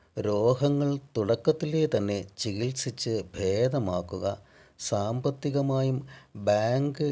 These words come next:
ഇടപാടുകളിലൊക്കെ പ്രശ്നങ്ങൾ ഉണ്ടാകാനുള്ള സാധ്യത കാണുന്നു.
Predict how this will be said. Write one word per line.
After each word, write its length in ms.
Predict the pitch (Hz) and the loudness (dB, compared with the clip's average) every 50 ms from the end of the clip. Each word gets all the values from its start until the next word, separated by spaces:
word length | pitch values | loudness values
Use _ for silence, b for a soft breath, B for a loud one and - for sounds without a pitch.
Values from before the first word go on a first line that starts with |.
| 107 | -2
ഇടപാടുകളിലൊക്കെ 1000 | 104 104 104 113 - 127 127 131 127 127 123 131 127 120 117 98 95 - - 110 104 95 - | -2 -2 -2 -2 0 2 2 2 2 2 0 0 0 0 0 -2 -2 -4 -4 -4 -4 -4 -6
പ്രശ്നങ്ങൾ 640 | - - 98 95 - - - 139 143 147 147 143 131 104 | -4 -4 -2 -2 -2 -2 -2 0 0 0 0 0 -2 -2
ഉണ്ടാകാനുള്ള 580 | 95 92 90 92 92 92 95 95 92 92 92 92 92 | -2 -2 0 0 2 2 0 -2 -2 -2 -2 -2 -2
സാധ്യത 600 | - - - 104 98 98 101 107 113 123 127 120 120 | -4 -6 -6 -6 -4 -4 -4 -4 -4 -4 -4 -4 -4
കാണുന്നു. 440 | 101 98 95 92 92 95 95 110 | -4 -4 -4 -6 -6 -6 -4 -4